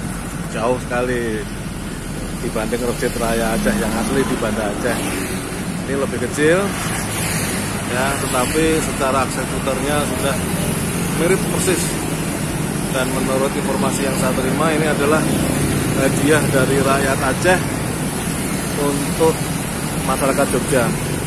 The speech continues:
ya. Karena keduanya sama-sama kesultanan, ya, barangkali sama-sama daerah istimewa.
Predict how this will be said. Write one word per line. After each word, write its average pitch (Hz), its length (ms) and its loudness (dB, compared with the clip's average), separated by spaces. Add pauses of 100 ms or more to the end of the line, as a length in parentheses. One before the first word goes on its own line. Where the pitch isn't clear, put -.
(160)
ya. 123 140 -2 (920)
Karena 127 240 -2
keduanya 131 500 0
sama-sama 127 460 0
kesultanan, 135 580 2 (1120)
ya, 127 220 -2 (180)
barangkali 120 600 0
sama-sama 127 420 0
daerah 127 300 2
istimewa. 131 500 2